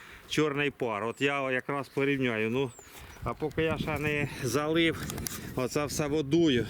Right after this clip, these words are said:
то я вам зразу ось і покажу. Ось дивіться сюди. Оце вам газон. Усі повинні розуміти, що це все красиво,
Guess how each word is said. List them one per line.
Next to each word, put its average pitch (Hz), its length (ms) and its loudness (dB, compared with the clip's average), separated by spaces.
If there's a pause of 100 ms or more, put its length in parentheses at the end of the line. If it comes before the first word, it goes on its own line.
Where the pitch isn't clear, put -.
(580)
то 123 80 2
я 135 120 2
вам 147 280 0
зразу 135 400 0
ось 123 160 -2
і 131 100 2
покажу. 131 580 -2 (1600)
Ось 117 140 -4
дивіться 123 540 0
сюди. 95 380 -2 (1300)
Оце 147 300 -4
вам 143 240 -6 (1000)
газон. 139 640 -2 (800)
Усі - 300 2
повинні 143 500 2
розуміти, 147 540 2
що 127 200 -2 (680)
це 139 180 -2
все 143 260 -6
красиво, 147 680 -2